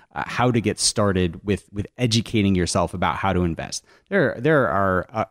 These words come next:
a couple of really good books that have been around for a really long time.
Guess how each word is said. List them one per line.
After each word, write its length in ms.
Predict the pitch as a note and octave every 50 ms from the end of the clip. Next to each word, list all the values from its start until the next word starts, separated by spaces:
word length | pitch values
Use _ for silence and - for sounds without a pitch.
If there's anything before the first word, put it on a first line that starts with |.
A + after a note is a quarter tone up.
| -
a 40 | - -
couple 400 | - - - F3+ E3+ - F3 D3
of 140 | C3+ G#2+ G2+
really 320 | G2+ G#2+ A2 A2 G#2 G#2+ G2+
good 200 | G2+ G2+ F#2 -
books 280 | - F#2 E2+ - -
that 100 | - F#2
have 140 | F#2+ F2 -
been 160 | - A2 A2
around 340 | G#2+ F#2+ F#2 F2+ F2 E2+ -
for 80 | - E2+
a 40 |
really 300 | E2 F2+ B2 D3 C#3+ C3+
long 280 | B2 A2+ G2 F#2 F#2 F#2
time. 400 | - F2+ F2 F2 E2+ E2+ E2+